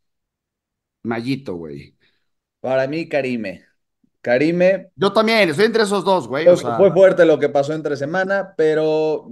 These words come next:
Speaker 2: creo que no le va a alcanzar a Mayito y se lo va a llevar, se lo va a llevar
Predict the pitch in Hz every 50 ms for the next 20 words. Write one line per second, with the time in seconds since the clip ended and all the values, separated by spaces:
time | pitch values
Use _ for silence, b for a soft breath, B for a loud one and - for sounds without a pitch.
0 | 120 - - 135 135 135 127 135 - 135 135 131 131 127 127 123 123 123 120 117
1 | 117 113 110 113 110 107 101 110 107 107 107 101 92 92 95 104 117 123 123 -
2 | 143 143 135 135 - _ - - 113 113 113 117 - - - - 104 95 95 95
3 | 101 104 101 98 95 95 95 101 104 104 - - - - - - - 107 104 117
4 | 127 123 120 117 120 123 127 123 - -